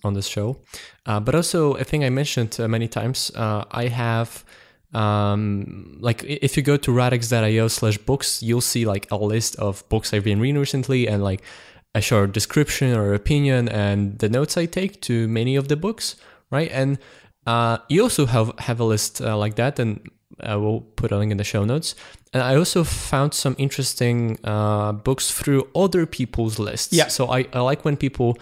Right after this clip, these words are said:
Speaker 1: share their collections. Um, for example, I, I, I know I, I got a few titles, um, from, from Orta, uh, friend of the
Speaker 2: Mm-hmm.
Speaker 1: show, who, who once, uh, posted, like, a,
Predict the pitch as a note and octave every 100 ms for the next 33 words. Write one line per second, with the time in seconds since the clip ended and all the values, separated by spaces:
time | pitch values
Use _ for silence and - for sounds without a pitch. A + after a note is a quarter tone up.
0 | - - - - C#3 C3+ B2 A2+ - -
1 | A2+ A2+ - G#2+ G2+ - - - - _
2 | - G#2 G2+ G2+ G2 - - C#3+ C#3+ C#3
3 | B2+ B2+ A#2 B2 A#2+ A#2 A#2 A#2+ C3 B2
4 | A2+ - A2+ B2 A#2+ - A#2 - A#2 A2+
5 | G#2 - - - A2 G#2 G#2 - - -
6 | - - - B2+ G#2+ G#2 G2+ G#2 - A#2
7 | A2 F3+ G3+ B2 A2+ C#3 - - G2 G#2
8 | - A2+ G2 A#2+ A#2 E3 - - - -
9 | - C3+ - A#2+ A#2+ A2+ A#2+ C3 A#2 A#2
10 | A2 - - A2 G2+ - B2+ - A2+ G#2
11 | - A#2 G#2 A2+ G#2 G2+ A1+ - - A#1+
12 | - A2+